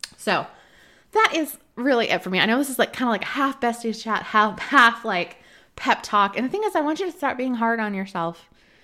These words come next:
You know what I mean? Like, I just, I want you to start recognizing your patterns. You don't have to say that you're, like, the worst person in the world or you're lazy. We have an-, another episode coming up with Faith Miranda. We're probably not gonna air it,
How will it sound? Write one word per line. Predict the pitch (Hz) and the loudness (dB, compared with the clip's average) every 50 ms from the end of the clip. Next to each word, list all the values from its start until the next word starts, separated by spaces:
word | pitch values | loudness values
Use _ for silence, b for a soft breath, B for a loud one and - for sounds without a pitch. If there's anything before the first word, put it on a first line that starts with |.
| b b b b b b b | b b b b b b b
You | 226 254 | 0 2
know | 262 | 2
what | 277 285 | 4 4
I | |
mean? | 294 285 277 | 2 0 0
Like, | 269 247 226 - | 0 0 0 2
I | 220 208 | 0 0
just, | 208 - 240 233 233 233 233 - - | 0 0 0 2 2 0 -2 -4 -4
I | |
want | 214 208 220 220 - - | -4 -2 -2 -4 -4 -4
you | 240 240 247 233 | -6 -6 -6 -6
to | 226 - - 247 226 202 190 185 185 185 175 - | -8 -8 -6 -4 -2 0 0 0 -2 -2 -6 -8
start | - - - 214 190 - | -10 -6 -2 0 0 0
recognizing | 180 175 202 226 262 277 277 254 247 233 226 226 220 220 208 | 0 0 0 0 2 0 0 0 0 0 0 0 0 -4 -4
your | 196 185 180 | -4 -4 -6
patterns. | - - - 175 170 165 165 170 175 185 180 185 | -6 -6 -6 -6 -4 -4 -4 -6 -6 -8 -8 -6
You | 196 202 | -6 -4
don't | 196 - 214 | -4 -4 -4
have | - 233 233 | -4 -4 -4
to | 254 240 | -4 -4
say | 240 220 208 | -2 -2 -2
that | 190 165 | -2 -2
you're, | - 196 | -4 -4
like, | 202 190 190 | -4 -4 -4
the | 185 170 | -4 -4
worst | 165 185 185 190 | -2 -2 -2 -2
person | - - 190 - - 196 | -4 -10 -10 -8 -6 -6
in | 190 185 | -4 -4
the | 175 | -4
world | 165 170 170 170 170 170 156 | -2 -2 0 0 -2 -2 -4
or | 160 | -6
you're | 160 156 156 | -6 -6 -6
lazy. | 156 175 185 202 190 165 185 190 190 B B B B B B | -4 -2 0 0 0 -2 -4 -6 -6 B B B B B B
We | 185 | -4
have | 196 196 | -2 -2
an-, | 220 190 - - | -4 -8 -6 -4
another | 180 190 190 180 185 180 | -2 -2 0 0 0 0
episode | 156 180 180 - 196 185 185 | 0 -2 -2 -4 -8 -10 -10
coming | - - 180 170 170 | -10 -10 -6 -4 -2
up | 165 151 - - - - | -4 -4 -4 -8 -14 -14
with | 170 165 175 175 170 170 165 165 160 156 156 - - | -10 -6 -4 -2 -2 -2 -2 -2 -2 -4 -6 -12 -16
Faith | - - 185 185 180 185 | -8 -4 -4 -4 -4 -6
Miranda. | 175 165 165 160 156 156 156 151 | -8 -8 -6 -6 -6 -6 -6 -6
We're | 147 160 | -6 -8
probably | - - 202 196 208 | -8 -6 -6 -4 -4
not | 180 170 170 | -4 -6 -6
gonna | - 165 - | -6 -8 -6
air | 151 151 151 151 | -6 -4 -4 -4
it, | 135 - | -4 -6